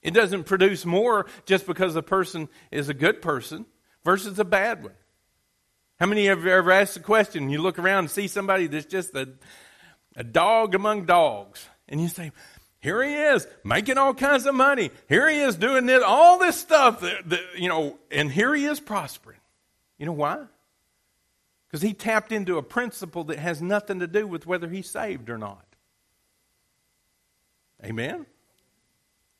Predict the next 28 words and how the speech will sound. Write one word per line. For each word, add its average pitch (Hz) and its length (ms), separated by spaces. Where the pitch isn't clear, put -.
I've 220 280
seen 220 240
it 185 100
work 214 260
in 196 80
people's 190 380
lives. 170 540
There 196 140
was 202 140
a 190 40
guy 202 340
one 202 220
time 190 300
that 175 100
I 196 140
talked 196 340
to, 180 160
and 143 100
he 202 140
was 151 200
not 208 280
a 233 40
believer, 190 580
and 151 160
he 208 160
said, 196 300
"I'm 233 260
just 196 360